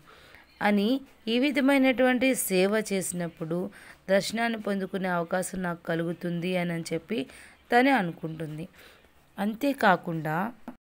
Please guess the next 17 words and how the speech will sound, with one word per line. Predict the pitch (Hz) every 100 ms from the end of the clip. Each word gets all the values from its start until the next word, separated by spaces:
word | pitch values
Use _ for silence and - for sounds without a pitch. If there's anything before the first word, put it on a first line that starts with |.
| _
సేవ | - - 254 262 285 247
చేసినందుకు | 240 - 208 196 175 170 220
కృష్ణుడికి | 233 202 185 - 226 202 - 165 185 247 262 - - - _ 214
ఒకరికి | 214 269 254 - 262
పని | 269 - 208 220
మనిషిగా | 240 233 233 240
పనిచేసినప్పుడు | 233 190 190 196 214 - 185 170 165 165 214
వారికి | - 202 185 202
జీతం | 143 170 165 180
వస్తుంది. | 165 - 165 156 165 - - - - -
అయితే | 196 233 - 170 185 240 - -
తిను | 240 247
పని | 220 208
మనిషిగా | 233 254 240 262 262 277
దేవుడి, | 220 220 220 220
కృష్ణుడికి | 220 311 - 208 190 220 214 226
ఉ-, | 208